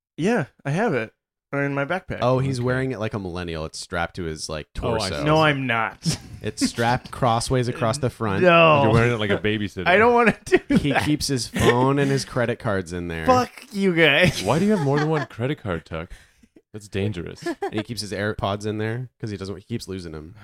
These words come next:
Speaker 2: It's like his third pair.
Speaker 1: Fuck.
Speaker 2: Really costing him a lot. Yeah, and after a few un-, uneventful days of travel, you exit the more thickly forested section of the Firefield's Principality that you'd been traveling through. And, uh,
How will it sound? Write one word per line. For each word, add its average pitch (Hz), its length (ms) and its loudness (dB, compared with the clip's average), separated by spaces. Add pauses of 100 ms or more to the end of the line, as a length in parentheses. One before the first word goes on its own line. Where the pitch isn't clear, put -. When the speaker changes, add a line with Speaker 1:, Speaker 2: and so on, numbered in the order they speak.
Speaker 2:
It's - 120 -14
like 92 120 -10
his 85 120 -14
third 90 260 -8
pair. 90 360 -6 (640)
Speaker 1:
Fuck. - 380 -14 (240)
Speaker 2:
Really 98 280 -4
costing 101 360 -6
him 87 100 -8
a 85 40 -6
lot. 90 200 -4 (640)
Yeah, 143 160 -2
and 117 80 -4
after 113 200 -6
a 104 60 -4
few 104 200 -6
un-, 110 180 -6 (100)
uneventful 101 480 -8
days 98 220 -6
of 92 100 -12
travel, 101 400 -6
you 87 480 -10 (840)
exit 101 600 -8
the 104 100 -4
more 90 520 -6
thickly 98 440 -10
forested 98 560 -8
section 95 360 -12
of 87 120 -12
the 87 80 -18
Firefield's 85 580 -12
Principality 92 560 -10
that 85 120 -12
you'd 85 160 -16
been 87 100 -14
traveling 107 380 -6
through. 120 320 -10 (680)
And, 87 520 -10
uh, 92 420 -6